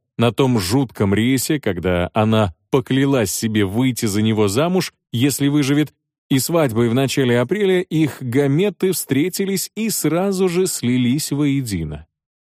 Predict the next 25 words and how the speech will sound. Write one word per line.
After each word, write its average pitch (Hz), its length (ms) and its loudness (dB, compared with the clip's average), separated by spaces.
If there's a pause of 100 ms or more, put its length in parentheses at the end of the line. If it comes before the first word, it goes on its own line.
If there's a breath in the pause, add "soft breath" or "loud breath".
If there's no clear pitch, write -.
(300)
Они 135 360 2
по 135 180 0
гроб 131 240 2
жизни 120 400 0
будут 113 300 0
благодарны 123 760 0
белому 135 480 0
супремасизму. 123 1040 -2 (680)
«И, 170 80 2
кстати», 156 460 -2
предложил 110 480 2
еврей 110 460 0
Эбби, 95 440 0 (400)
уменьшительное 127 880 0
от 120 320 -2
Авраама, 117 720 0 (420)
«если 180 500 0
у 190 100 2
нас 135 320 2
будет 113 500 -2
мальчик, 151 640 -2 (100)
мы 175 200 0
назовем 175 440 0
его 131 380 2
Адольфом». 95 720 -2